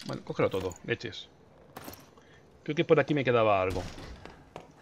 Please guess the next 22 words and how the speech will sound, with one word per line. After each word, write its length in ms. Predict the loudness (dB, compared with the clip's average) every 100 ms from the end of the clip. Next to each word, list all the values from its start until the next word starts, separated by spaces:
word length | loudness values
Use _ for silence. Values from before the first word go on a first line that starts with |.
| -20 -20 -12 -4
No 100 | -4
sé 80 | 0
si 160 | 4
era 200 | 8 6
por 160 | 8 4
aquí 200 | 6 4
abajo 320 | 4 4 -4 -8 -12
exactamente. 920 | -8 -2 2 4 2 4 4 2 -2 _ _ -20 _ _ -20 -20 -20 -20 -20 _ -20 -6
Voy 140 | -2
a 40 |
mirar 200 | 2 0
aquí 140 | 0 -2
abajo 260 | -2 -4
un 40 | -6
momento. 380 | -6 -8 -10 -12 _ -20 _ _ _ _ _ _ _ _ _ _ _ _ _ _ -14
Oye, 120 | -4 -4
os 100 | -4
digo, 140 | -6
esto 120 | -6
va 40 | -4
a 40 |
ser 420 | 2 6 6 4